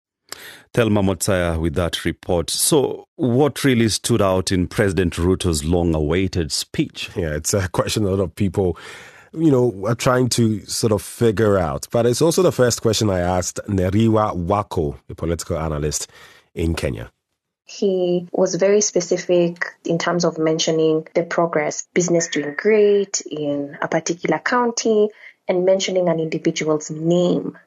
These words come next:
Speaker 3: talking about health and having a conversation with a community health volunteer and just sharing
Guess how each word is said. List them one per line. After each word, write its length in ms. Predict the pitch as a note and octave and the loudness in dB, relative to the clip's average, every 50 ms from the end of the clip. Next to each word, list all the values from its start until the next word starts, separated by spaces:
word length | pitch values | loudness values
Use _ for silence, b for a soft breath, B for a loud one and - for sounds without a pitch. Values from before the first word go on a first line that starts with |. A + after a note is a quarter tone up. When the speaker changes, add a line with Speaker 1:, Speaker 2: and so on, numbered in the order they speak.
| _ _ _ | _ _ _
Speaker 3:
talking 340 | - - F#3 F#3 - F#3+ F3 | -4 -4 -2 0 0 0 2
about 420 | E3 D#3 D#3+ D#3+ D#3 D#3+ D#3+ - | 2 0 0 0 0 -2 -2 -4
health 680 | - - - - B3+ B3+ B3+ B3 B3 B3 B3 - _ _ b b b b b b b b b b | -6 -4 0 2 2 4 4 4 2 2 0 -6 _ _ b b b b b b b b b b
and 240 | - F3 E3+ E3+ E3+ | -2 -2 0 0 0
having 300 | F3+ F3+ F3+ F#3 F3+ F3+ | 0 0 0 0 0 0
a 100 | E3+ E3+ | 0 0
conversation 840 | - - F3+ E3+ D#3+ E3 D#3+ - - F3+ F3 F3 - - E3+ E3+ E3 | 0 -2 -2 -2 0 -2 -2 -2 -2 -4 -2 -2 0 0 0 0 2
with 180 | E3 E3 E3 | 0 0 0
a 220 | E3 D#3 D#3 D#3+ D#3+ | 0 -2 -2 -2 -2
community 520 | - - F3+ E3+ F#3 F#3+ F#3+ F#3 F#3 - F#3 | -2 -2 0 0 0 0 0 0 -2 -2 -2
health 400 | F3+ - - E3+ E3 E3 - - | -2 -2 -2 -2 -2 -2 -4 -6
volunteer 1080 | - E3 D#3 D#3 D#3 D#3+ D#3+ E3+ - - - A3+ A3 G#3+ G#3 G3+ G3+ G3 F#3+ F#3+ F#3+ - _ - | -4 -4 -2 0 -2 -2 -2 -2 -4 -2 0 2 2 4 4 4 4 2 2 2 0 -4 _ -4
and 100 | - F3+ | -2 0
just 240 | F3 F3+ F3 - - - | 0 0 0 -2 -2 0
sharing 440 | G3+ F3+ E3+ E3+ E3+ E3+ E3+ E3+ | 0 2 2 2 0 0 0 -2